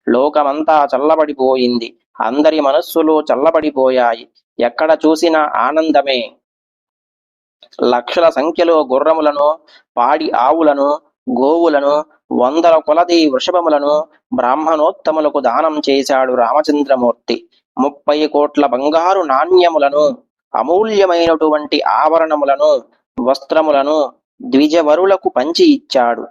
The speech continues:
సుగ్రీవుడికి మనులు పొదినటువంటి ఒక గొప్ప హారాన్ని బహూకరించాడు. మంచి రత్నములు, వైడూర్యములు, వజ్రములు పొదగబడినటువంటి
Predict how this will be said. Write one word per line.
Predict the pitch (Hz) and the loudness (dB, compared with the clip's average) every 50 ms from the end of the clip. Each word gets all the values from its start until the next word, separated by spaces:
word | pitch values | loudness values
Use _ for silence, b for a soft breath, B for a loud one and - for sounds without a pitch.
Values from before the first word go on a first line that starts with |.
| _ _ _ _ - | _ _ _ _ -8
సుగ్రీవుడికి | - - 131 123 131 151 156 170 175 185 180 175 170 160 - 214 233 262 - _ _ _ _ - | -4 -4 -4 -2 0 0 2 4 4 4 4 2 0 0 0 0 -2 -2 -2 _ _ _ _ -4
మనులు | 247 123 131 151 170 170 175 | -2 0 0 0 0 0 0
పొదినటువంటి | 170 - 151 147 160 160 156 151 156 151 151 147 147 139 151 | -2 0 -2 0 0 2 2 2 2 2 0 0 -2 -2 -2
ఒక | 143 143 139 135 | 0 0 0 -2
గొప్ప | 127 123 127 127 _ - 175 | -2 -2 -2 -2 _ -2 -2
హారాన్ని | 156 - 135 131 135 147 156 160 165 185 196 185 175 | -2 -2 -2 -2 0 0 0 0 0 0 0 0 0
బహూకరించాడు. | 156 139 151 165 180 180 - 160 143 139 135 131 123 131 127 123 123 120 113 110 - _ _ _ _ _ _ _ _ _ _ - | 0 0 0 0 0 0 0 -2 -2 -2 -2 -4 -2 0 0 0 0 -2 -4 -8 -16 _ _ _ _ _ _ _ _ _ _ -6
మంచి | 127 123 127 131 160 170 - 190 | -4 -2 -2 -2 -2 -2 -2 -2
రత్నములు, | 180 147 139 - - - 160 165 156 147 139 147 151 156 165 180 - _ _ _ - | 0 0 -2 -2 -2 -2 -2 0 0 0 0 2 2 0 0 -2 -6 _ _ _ -6
వైడూర్యములు, | 123 127 127 147 160 170 170 170 165 160 151 143 143 143 143 139 143 156 156 165 170 _ _ _ _ - | -4 -2 -2 0 2 2 2 4 4 2 2 2 2 0 0 0 2 2 2 0 -2 _ _ _ _ -4
వజ్రములు | 120 127 135 139 135 - 151 151 160 156 151 147 147 151 160 165 175 175 b b b b _ _ - | -2 0 0 -2 -2 -2 0 0 0 0 0 0 0 0 0 0 -2 -6 b b b b _ _ 0
పొదగబడినటువంటి | 135 135 131 151 151 156 160 156 151 151 151 147 147 - 147 143 143 143 139 135 - 143 139 | 0 2 2 0 0 2 0 0 0 0 0 0 0 0 0 0 -2 -2 -4 -2 -2 -2 -2